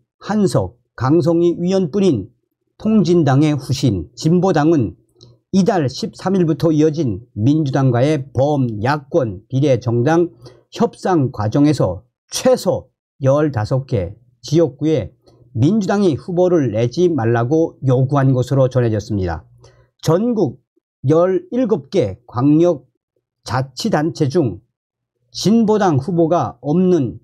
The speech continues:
세종시와 제주도를 제외하고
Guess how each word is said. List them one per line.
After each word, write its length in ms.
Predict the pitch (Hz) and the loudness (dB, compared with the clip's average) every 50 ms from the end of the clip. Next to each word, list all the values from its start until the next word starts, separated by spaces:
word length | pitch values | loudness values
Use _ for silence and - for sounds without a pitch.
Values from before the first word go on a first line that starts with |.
| _ _ | _ _
세종시와 800 | - - 226 190 220 196 180 143 - - 147 156 131 95 80 - _ _ _ _ _ _ _ _ _ _ | -6 -4 -2 0 2 0 0 0 0 -2 -2 0 -2 -2 -4 -10 _ _ _ _ _ _ _ _ _ _
제주도를 680 | - - 151 165 165 156 - 190 170 165 151 123 104 | -2 0 0 0 0 -2 -2 0 0 2 0 0 -2
제외하고 720 | - - 151 151 156 156 143 147 156 143 127 110 92 - | -2 -2 0 2 2 2 2 0 -2 -2 -2 -4 -4 -6